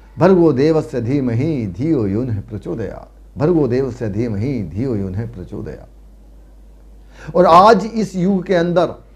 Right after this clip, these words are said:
मैं आपकी जानकारी के लिए बता दूं, पहले समय में इस मंत्र को सिद्ध किया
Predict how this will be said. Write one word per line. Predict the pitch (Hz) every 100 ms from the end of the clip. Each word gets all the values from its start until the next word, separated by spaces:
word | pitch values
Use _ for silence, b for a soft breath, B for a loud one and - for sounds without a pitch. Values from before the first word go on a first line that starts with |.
| -
मैं | 131 151
आपकी | 156 147 - 147
जानकारी | 139 143 143 143
के |
लिए | 143
बता | 123 117 120
दूं, | 117 151 - _ _ _ _ _ _ _ _ _ _ _ _ _ _ _ _ _ _ _ _ _ _
पहले | 156 175 220 214
समय | 190 190
में | 190 196
इस | 185 156
मंत्र | 175 175
को | 165 170
सिद्ध | 165 170 151
किया | 147 165 156 156